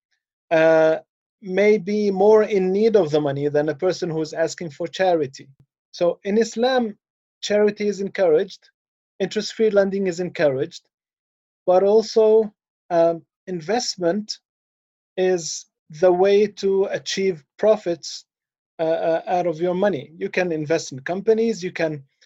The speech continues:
uh, build houses and rent them out, and so forth. You, you can, you can, uh, invest in, in many kinds of productive activities in industry, in agriculture,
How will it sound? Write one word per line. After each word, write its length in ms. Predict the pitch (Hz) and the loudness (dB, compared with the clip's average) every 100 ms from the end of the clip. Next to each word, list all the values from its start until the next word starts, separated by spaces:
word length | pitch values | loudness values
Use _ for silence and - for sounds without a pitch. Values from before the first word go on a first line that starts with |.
| _ 175 | _ -2
uh, 160 | 165 | -2
build 420 | 165 151 190 180 | 0 2 2 2
houses 540 | 147 165 170 160 170 151 | -4 0 0 0 -4 -2
and 340 | 151 147 147 | -2 -4 -2
rent 300 | 147 160 - | 0 0 -2
them 180 | 131 113 - | -6 -6 -6
out, 340 | 135 208 226 - - _ _ _ - | -2 -2 -2 -12 -20 _ _ _ -10
and 160 | 175 175 | -6 -4
so 180 | - 220 | 0 2
forth. 360 | 285 185 139 | 2 0 -2
You, 100 | 165 | -8
you 220 | 190 170 143 | -8 -10 -4
can, 340 | 175 170 175 | -2 -2 -6
you 160 | 180 147 | -12 -6
can, 400 | 180 165 160 - | -4 -4 -6 -6
uh, 320 | 160 151 156 | -4 -2 -4
invest 440 | 170 151 185 180 - | -8 -2 0 0 -2
in, 240 | 180 175 | -4 -6
in 440 | 175 165 160 151 139 _ _ - | -6 -6 -6 -10 -16 _ _ -4
many 300 | 185 220 214 | 0 0 0
kinds 440 | 180 180 190 165 | 0 -2 -2 0
of 180 | 165 143 | 0 0
productive 540 | 175 170 175 - 165 165 | -4 -4 -4 -2 -4 -4
activities 840 | 156 - 190 185 185 190 185 170 | -6 -4 -4 -2 -4 -2 -2 -2
in 220 | 170 160 | -4 -4
industry, 600 | 190 185 180 170 - 180 | -4 -2 0 0 -2 -4
in 100 | 170 | -4
agriculture, 880 | 165 151 151 143 180 175 180 165 | -6 -6 -8 -6 -6 -4 -2 -2